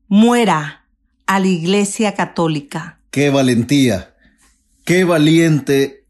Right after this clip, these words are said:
Speaker 2: este obispo, Juan Fisher! Las amenazas de los enemigos no tardaron en llegar y le inventaron muchas calumnias. Lo encarcelaron en la Torre de Londres,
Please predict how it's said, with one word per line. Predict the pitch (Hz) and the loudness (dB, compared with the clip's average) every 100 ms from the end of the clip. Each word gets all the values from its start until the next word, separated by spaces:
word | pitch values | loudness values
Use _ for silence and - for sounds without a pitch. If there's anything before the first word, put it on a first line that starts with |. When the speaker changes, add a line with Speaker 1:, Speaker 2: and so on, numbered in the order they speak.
| _ - | _ -4
Speaker 2:
este | 147 - | -4 -2
obispo, | 143 135 139 - - 123 - _ | 0 2 2 -2 -6 -10 -10 _
Juan | - - 143 135 | -12 -4 -2 -2
Fisher! | - 120 - 107 - _ _ _ _ _ _ _ _ _ _ _ _ _ _ _ _ - | -2 -2 -4 -10 -14 _ _ _ _ _ _ _ _ _ _ _ _ _ _ _ _ -4
Las | 147 | -2
amenazas | 170 156 151 226 208 | 0 0 2 0 0
de | 196 | 0
los | 190 175 | 0 0
enemigos | 151 160 190 180 | 0 2 2 2
no | 165 220 | 0 0
tardaron | 190 147 165 175 156 | -2 -2 -2 0 0
en | 135 | 0
llegar | 120 123 156 165 - | 0 0 -2 -4 -4
y | 143 | -2
le | 139 | 0
inventaron | 131 120 113 110 151 147 143 | 0 0 -2 -2 -4 -4 -2
muchas | 156 196 180 123 - | 0 0 0 -6 -6
calumnias. | 117 117 117 104 101 101 - _ _ _ _ _ _ - | -2 0 0 0 -2 -8 -16 _ _ _ _ _ _ -6
Lo | 131 139 | -2 0
encarcelaron | 135 135 127 - 123 131 139 139 | 0 -2 -4 -2 0 2 2 0
en | 131 | 0
la | 117 | -2
Torre | - 139 131 | -2 -2 0
de | 123 | 0
Londres, | 120 131 123 104 98 - - - | 0 2 0 -2 -6 -12 -16 -20